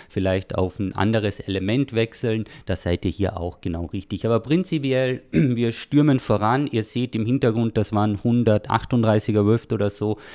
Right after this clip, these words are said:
in der Speed-Variante. Ja, wir treiben die Mobs zusammen, <laughs> die Totenbeschwörer schicken ihre Bengels rein und die Sache hat sich erledigt. Vor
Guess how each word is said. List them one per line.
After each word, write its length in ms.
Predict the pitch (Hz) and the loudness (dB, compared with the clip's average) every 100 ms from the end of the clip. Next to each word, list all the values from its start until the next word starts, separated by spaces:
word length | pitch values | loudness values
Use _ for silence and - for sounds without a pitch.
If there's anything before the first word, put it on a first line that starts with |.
| - | -12
in 160 | 110 104 | -6 -2
der 120 | 98 | -2
Speed-Variante. 1080 | - 131 135 120 117 110 107 104 110 117 101 | -4 -10 -8 -2 -2 0 0 0 0 0 0
Ja, 220 | 98 101 | 0 0
wir 140 | 98 | -2
treiben 360 | 92 95 98 110 | 0 0 0 0
die 80 | 104 | 0
Mobs 340 | 101 104 - | 0 0 -2
zusammen, 600 | - 104 104 107 110 101 - 95 - | -4 -2 -2 0 2 2 2 2 0
<laughs> 300 | - - - | -14 -18 -6
die 180 | 101 98 - - | -4 -4 -8 2
Totenbeschwörer 720 | 95 95 95 95 98 95 95 | 4 4 4 4 6 6 4
schicken 340 | - 101 - | 0 -6 -2
ihre 220 | 95 92 | -2 -2
Bengels 480 | 92 92 95 90 - | -4 -4 -4 -6 -8
rein 260 | 82 87 87 | -6 -4 -4
und 220 | 98 90 | -6 -4
die 60 | 92 | -4
Sache 400 | - 82 - 85 | -2 -2 0 -2
hat 180 | 90 | -4
sich 180 | - 92 | -6 -8
erledigt. 420 | 90 82 85 87 - | -6 -6 -8 -8 -4
Vor 240 | 107 92 | -2 0